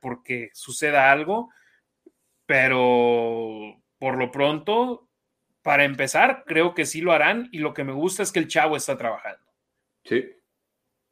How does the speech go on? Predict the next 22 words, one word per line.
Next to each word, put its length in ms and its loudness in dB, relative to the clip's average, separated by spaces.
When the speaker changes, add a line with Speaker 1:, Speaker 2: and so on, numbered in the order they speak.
Speaker 1:
Porque, 300 2
Speaker 2:
De 60 6
acuerdo. 260 -2
Speaker 1:
como 360 4
lo 140 2
mencionó 520 -4
Will 280 -2
Compton, 720 -2
de 200 0
que 120 -2
no, 240 -2
no 160 -4
quieren 300 0
estar 400 6
en, 540 -2
en 160 -8
campos 380 0
de 60 -4
entrenamiento 800 0
y 40 -2
no 180 -4
quieren 640 -4